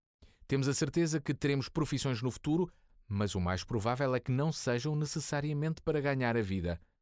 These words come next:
Começa igualmente a ser muito provável que, nessas plataformas totalmente automatizadas de média e notícias, deixemos de ver coisas que alguém,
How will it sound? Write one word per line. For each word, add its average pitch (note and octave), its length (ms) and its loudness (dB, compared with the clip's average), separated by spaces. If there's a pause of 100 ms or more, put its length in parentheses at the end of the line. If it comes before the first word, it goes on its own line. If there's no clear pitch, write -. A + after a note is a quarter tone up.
(840)
Começa C#3 400 -2
igualmente C3 460 0
a B2+ 40 2
ser B2 180 0
muito A#2+ 240 0
provável B2 460 0
que, B2 240 0 (260)
nessas A#2+ 580 0
plataformas C3+ 840 0
totalmente A2+ 720 -2
automatizadas G#2 960 0
de G2+ 100 -2
média G#2+ 460 0
e F#2+ 100 0
notícias, C3 600 -2 (480)
deixemos B2+ 480 -2
de A#2+ 60 -2
ver B2 200 -2
coisas A2 380 -2
que G2+ 180 -2
alguém, G#2+ 500 0